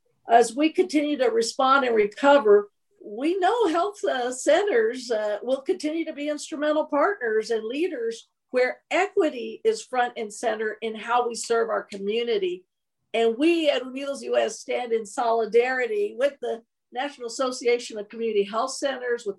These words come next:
N double A C P, with apco, making sure that we can provide that holistic approach and bring equity to the forefront.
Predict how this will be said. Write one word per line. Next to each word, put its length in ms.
N 140
double 240
A 100
C 340
P, 400
with 320
apco, 920
making 420
sure 460
that 180
we 140
can 380
provide 540
that 220
holistic 640
approach 720
and 300
bring 360
equity 480
to 140
the 120
forefront. 500